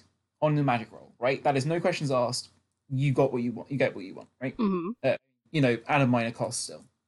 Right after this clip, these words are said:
Speaker 1: I am compelling. Butterfly Kingdom needs company. So as these voices come to you, as time stops around you, also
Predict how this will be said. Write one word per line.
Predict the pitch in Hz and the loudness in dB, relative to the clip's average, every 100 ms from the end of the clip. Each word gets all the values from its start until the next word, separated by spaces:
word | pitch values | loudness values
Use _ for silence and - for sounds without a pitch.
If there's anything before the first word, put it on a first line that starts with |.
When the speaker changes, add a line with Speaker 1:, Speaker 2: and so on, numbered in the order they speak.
| _ _ 143 | _ _ -2
Speaker 1:
I | 165 | 0
am | 202 208 | 0 -4
compelling. | 208 170 151 - 214 185 107 101 127 - _ _ _ _ _ _ _ _ _ - | -6 -6 -8 -6 -4 -2 -4 -8 -10 -10 _ _ _ _ _ _ _ _ _ -4
Butterfly | 135 - 170 165 156 | -2 -4 -6 -4 -2
Kingdom | 151 147 135 131 127 123 | -2 -2 0 0 0 0
needs | 120 117 120 - | -2 -6 -8 -12
company. | _ - 143 139 117 113 - _ _ _ _ _ _ _ _ _ _ | _ -8 -8 -8 -14 -18 -20 _ _ _ _ _ _ _ _ _ _
So | - - 160 165 | -6 0 0 0
as | 147 185 226 | -2 -2 -2
these | - 196 190 | -4 -10 -8
voices | - 160 156 | -4 -2 -2
come | 135 143 | -2 -2
to | 139 120 | 0 -2
you, | |
as | 123 165 | -2 -2
time | - 170 156 151 | -4 -4 -2 -2
stops | - 139 127 - 123 | -2 -2 -2 -4 -6
around | 117 117 117 113 | -4 -2 -4 -6
you, | 92 90 - _ _ _ _ _ - | -14 -16 -18 _ _ _ _ _ -8
also | 156 160 - 127 123 117 117 | -4 -2 0 0 0 0 -4